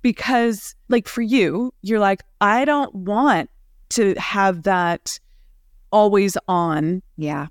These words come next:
Speaker 1: feeling. I wanna have," and I, I'm filling in the blank for you, but you actually wanted to, like, that, some kind of flow, peace,
Speaker 2: Yeah.
Speaker 1: um, calm.
Speaker 2: Yeah, I will say, like, my goal is to not work evenings and weekends. But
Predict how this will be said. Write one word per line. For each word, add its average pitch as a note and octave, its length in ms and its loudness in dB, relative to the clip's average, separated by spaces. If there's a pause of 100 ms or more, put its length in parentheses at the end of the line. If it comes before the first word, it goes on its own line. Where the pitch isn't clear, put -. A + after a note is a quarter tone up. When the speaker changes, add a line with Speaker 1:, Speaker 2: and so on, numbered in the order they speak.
Speaker 1:
feeling. F3 540 -2 (480)
I G#3+ 160 4
wanna G#3+ 340 0
have," F3 320 0
and E3 100 -2
I, D#3+ 100 -4 (120)
I'm E3 280 -4 (180)
filling G#3 320 0
in F3+ 60 -2
the F3 40 -2
blank A3+ 260 2
for G3+ 120 -6
you, F3 160 -2
but D3+ 120 -8
you F3 140 -2 (260)
actually D#3+ 300 -2
wanted D#3+ 280 -6
to, - 180 -12
like, E3+ 220 -2
that, G3+ 200 0
some A#3 160 2
kind A#3 180 0
of F#3 80 -2
flow, G3 420 2
peace, - 600 -8 (140)
Speaker 2:
Yeah. D#3+ 380 -2
Speaker 1:
um, E3+ 420 0 (260)
calm. F3 580 -2 (420)
Speaker 2:
Yeah, D4+ 320 2
I C#4+ 100 2
will D#4 200 2
say, D4 220 0
like, A3+ 320 0 (340)
my A#3+ 220 2
goal B3 200 2
is A#3 100 -4
to A#3 100 -2
not G3+ 260 2
work G3 280 -2
evenings F#3 380 0
and F3 120 -2
weekends. E3 540 -6 (280)
But A3 380 2